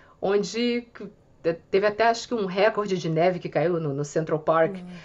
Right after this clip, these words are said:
Speaker 1: Aí todo mundo olhou pra mim assim, com aquela cara, "É, está nevando, né?" <laughs> Ninguém aguentava mais ver neve.
Speaker 2: Gente.
Speaker 1: E, e n-, n-,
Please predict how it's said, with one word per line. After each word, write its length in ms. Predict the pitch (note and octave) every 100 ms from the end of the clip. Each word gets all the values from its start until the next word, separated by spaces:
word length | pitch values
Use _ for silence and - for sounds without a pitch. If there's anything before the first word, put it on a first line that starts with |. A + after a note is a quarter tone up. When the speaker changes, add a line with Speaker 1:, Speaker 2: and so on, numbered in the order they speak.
| - - F#3
Speaker 1:
Aí 180 | F3 A#4+
todo 300 | C#4+ D4 B3+
mundo 240 | C4 A#3+
olhou 180 | A#3 A3+
pra 160 | G#3
mim 240 | G3+ G#3 G3
assim, 280 | E3 B3 B3
com 80 | G#3
aquela 240 | G3+ E3+
cara, 560 | - F3+ D#3+ D3 D3 - -
"É, 260 | E3 D3+ - -
está 400 | - - - G3
nevando, 640 | A3+ G3+ E3 E3 D#3+ C#3 D3
né?" 100 | E3+
<laughs> 1200 | C4 F4 E4+ G#4+ B4 A4+ D#5+ G#4 B4+ A4 G#4+ - - _ - - - C4+
Ninguém 600 | C#4+ F4+ A#3+ A#3 C#4 C#4
aguentava 720 | C#4+ C#4+ D4 C#4+ A3+ A#3+ A#3+
mais 280 | A#3 A#3+ A3
ver 200 | B3 C4+
neve. 640 | - - B3+ - E3+ F#3
Speaker 2:
Gente. 760 | G3+ G3 G3+ G3+ G3 F#3 - G3 F#3 F3+ E3+ - - - - - _ _ - - - -
Speaker 1:
E, 100 | D#4+
e 240 | F4 - E4
n-, 300 | E4 D#4 -
n-, 380 | C#4+ C#4 C#4